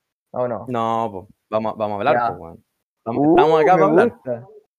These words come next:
Speaker 1: me gusta, me gusta, a ver, dale.
Speaker 2: Mira, yo en, en su momento hablé con él. Eh,
Speaker 1: Ok.
Speaker 2: después, puta, hizo una wea fea.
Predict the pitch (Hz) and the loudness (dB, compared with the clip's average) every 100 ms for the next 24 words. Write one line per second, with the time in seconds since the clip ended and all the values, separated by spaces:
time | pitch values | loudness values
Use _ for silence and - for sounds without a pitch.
0 | _ 143 147 190 208 208 147 147 185 190 | _ -2 4 4 4 2 2 4 2 2
1 | - 139 143 147 123 120 120 _ _ _ | 2 4 4 2 2 0 -4 _ _ _
2 | _ _ _ _ _ _ 110 113 90 135 | _ _ _ _ _ _ -4 -2 0 2
3 | 156 160 143 135 143 143 156 160 139 139 | 2 2 -2 -2 -2 -2 -2 -2 0 2
4 | 147 170 214 _ _ - _ _ _ _ | 0 -2 -6 _ _ -20 _ _ _ _
5 | _ _ _ _ _ _ _ _ _ _ | _ _ _ _ _ _ _ _ _ _
6 | _ _ 117 104 101 123 120 143 - _ | _ _ -6 -4 -2 0 0 -2 -8 _
7 | _ _ - 120 117 113 110 - _ _ | _ _ 0 2 2 -2 -4 -6 _ _
8 | _ _ _ _ _ 123 127 113 110 117 | _ _ _ _ _ 2 4 6 6 4
9 | - 127 120 107 113 117 - - 120 139 | 0 0 0 0 2 2 0 -2 0 0